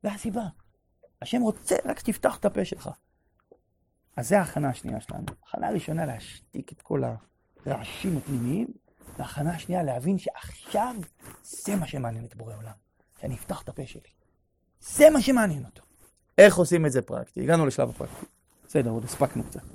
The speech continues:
הגענו לשלב הפרקטי. טוב. אז ככה. לגבי העניין של השקטה, הדרך הכי טובה, הזכיר לנו, אה, אה, עמית, שדיברנו על זה כבר פעם, זה פשוט נשימות.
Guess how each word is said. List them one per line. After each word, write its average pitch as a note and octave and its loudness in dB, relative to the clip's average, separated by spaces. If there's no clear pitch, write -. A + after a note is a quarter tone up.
הגענו F3 10
לשלב C#3+ 4
הפרקטי. - -8
טוב. - 8
אז C3+ 2
ככה. E3+ 10
לגבי C#3 2
העניין G#3 4
של F3 2
השקטה, D3+ 4
הדרך D3+ 4
הכי E3+ 4
טובה, D#3 8
הזכיר D3+ -4
לנו, C#3+ 0
אה, B2+ 0
אה, A2 -2
עמית, D#3+ 0
שדיברנו B2+ -2
על B2 -2
זה G#2+ -8
כבר - -10
פעם, G#3+ 4
זה C#3 -6
פשוט G#3+ -8
נשימות. D#3+ -4